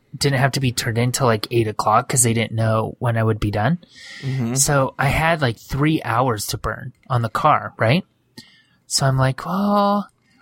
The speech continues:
Speaker 1: what should I do?" I didn't have really any, anywhere to go. And I've realized, like, I live in this, like, walkable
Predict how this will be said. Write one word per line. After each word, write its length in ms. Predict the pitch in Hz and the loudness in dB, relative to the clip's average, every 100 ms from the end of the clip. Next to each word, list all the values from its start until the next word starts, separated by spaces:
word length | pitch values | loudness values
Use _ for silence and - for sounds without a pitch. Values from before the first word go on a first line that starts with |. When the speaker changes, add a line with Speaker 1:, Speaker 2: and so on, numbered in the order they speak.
| _ | _
Speaker 1:
what 120 | - | -6
should 140 | - 180 | -4 0
I 100 | 170 | 2
do?" 280 | 156 160 160 | 4 2 2
I 100 | 135 | 2
didn't 200 | 185 196 | 2 2
have 280 | 214 208 156 | 0 0 0
really 280 | 151 156 - - | 2 4 0 -4
any, 400 | 147 147 143 139 _ - - | 0 2 0 -2 _ -20 -4
anywhere 300 | 147 147 139 | 0 2 2
to 60 | 123 | 2
go. 280 | 175 202 170 | 0 2 2
And 180 | 143 147 | 0 2
I've 300 | 139 131 - _ _ _ _ _ _ | 0 -2 -14 _ _ _ _ _ _
realized, 440 | 180 220 165 131 139 | 0 2 4 2 2
like, 200 | 123 - | 0 0
I 140 | 131 135 | 0 2
live 280 | 131 185 170 | 2 2 2
in 120 | 139 | 2
this, 240 | 123 - | 2 0
like, 200 | 123 110 | 0 -2
walkable 1080 | 107 107 120 120 120 127 120 117 113 117 | -6 -2 2 0 0 0 2 2 2 0